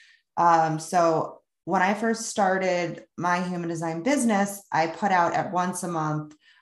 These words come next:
a free reading for the community. I really wanted to,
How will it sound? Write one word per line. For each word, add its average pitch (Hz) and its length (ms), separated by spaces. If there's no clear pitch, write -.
a 165 80
free 175 280
reading 156 380
for 160 120
the 147 120
community. 151 560
I 151 60
really 156 300
wanted 151 640
to, 151 560